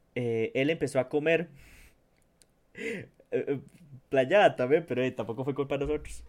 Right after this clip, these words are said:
Como chiquito regañado, no decía nada, no levantaba la cabeza. <laughs>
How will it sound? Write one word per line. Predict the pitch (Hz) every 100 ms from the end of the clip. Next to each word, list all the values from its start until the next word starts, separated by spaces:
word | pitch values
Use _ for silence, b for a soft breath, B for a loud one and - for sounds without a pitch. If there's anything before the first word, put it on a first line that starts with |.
| -
Como | 160 170
chiquito | 151 143 165
regañado, | 160 123 123 139 139 131 160 - -
no | 123 120
decía | 117 113 113 107 98
nada, | 98 131 151 131 123 131 _ _ _ _
no | 113 110
levantaba | 107 107 101 101 104 101 95
la | 98
cabeza. | - 98 120 135 117 104 104 - - b b b b b b - - - - - - - - - -
<laughs> | 151 131 - -